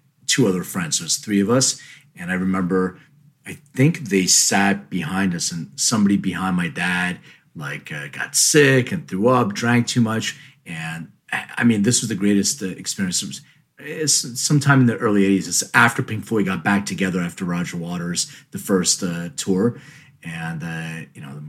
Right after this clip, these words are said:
my first joint got passed to me around the stadium and all that stuff. So this was the first concert I ever went to in my life with my dad. And I, my dad never, ever went to another concert with me again.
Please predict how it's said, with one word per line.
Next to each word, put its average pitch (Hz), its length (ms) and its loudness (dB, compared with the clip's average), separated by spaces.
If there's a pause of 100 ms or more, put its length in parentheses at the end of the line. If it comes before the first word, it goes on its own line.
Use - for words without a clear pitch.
(200)
my 92 100 -2
first 101 400 0
joint 104 320 2
got 101 220 0
passed 101 400 2
to 101 100 -2
me 98 160 4
around 98 380 2
the 92 80 -2
stadium 95 640 2
and 90 100 -2
all 92 120 -6
that 95 180 -8
stuff. 101 260 -4 (340)
So - 140 0
this 123 260 4
was 120 100 2
the 104 80 0
first 127 340 2
concert 120 420 4
I 90 80 0
ever 92 140 0
went 95 300 0
to 104 160 0
in 87 40 2
my 78 120 -2
life 98 400 -2
with 107 180 2
my 87 140 0
dad. 92 480 0 (360)
And 120 140 0
I, 101 180 0
my 101 140 -2
dad 98 320 0
never, 131 720 8
ever 113 220 2
went 92 240 -2
to 98 100 -4
another 90 220 -6
concert 87 400 -8
with 78 100 -16
me 73 120 -14
again. - 240 -18